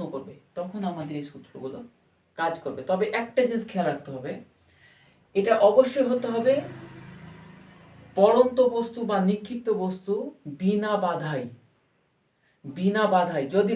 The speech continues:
বাধা থাকে, তাহলে সেক্ষেত্রে আমার অভিকর্ষ ত্বরণ জি কাজ করবে না, সেক্ষেত্রে আমার অন্য একটি ত্বরণ কাজ করবে। অর্থাৎ নাইন পয়েন্ট এইট বাদে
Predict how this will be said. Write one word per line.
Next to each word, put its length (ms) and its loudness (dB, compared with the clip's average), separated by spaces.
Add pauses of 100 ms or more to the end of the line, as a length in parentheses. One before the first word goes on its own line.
বাধা 300 2
থাকে, 260 -6
তাহলে 300 -2
সেক্ষেত্রে 400 -6
আমার 200 -2
অভিকর্ষ 320 -4 (120)
ত্বরণ 220 -6 (220)
জি 80 0 (120)
কাজ 120 -2 (100)
করবে 260 -4
না, 60 -14 (1400)
সেক্ষেত্রে 460 -2
আমার 160 -2 (120)
অন্য 140 4 (120)
একটি 220 -4
ত্বরণ 300 0
কাজ 120 -2 (100)
করবে। 240 -8
অর্থাৎ 260 -4 (200)
নাইন 240 4 (120)
পয়েন্ট 260 0
এইট 120 -2 (100)
বাদে 280 2